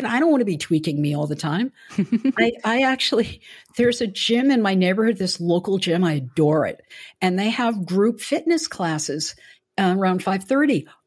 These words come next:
Speaker 1: I love going. I found this great tribe of people, all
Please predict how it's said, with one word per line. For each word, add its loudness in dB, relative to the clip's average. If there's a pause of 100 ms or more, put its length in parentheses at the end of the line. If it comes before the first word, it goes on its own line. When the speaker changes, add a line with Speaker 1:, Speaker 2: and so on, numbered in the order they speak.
Speaker 1:
I 2
love 2
going. 0
I 0
found -2
this -2
great 0
tribe 0
of -2
people, 2
all 0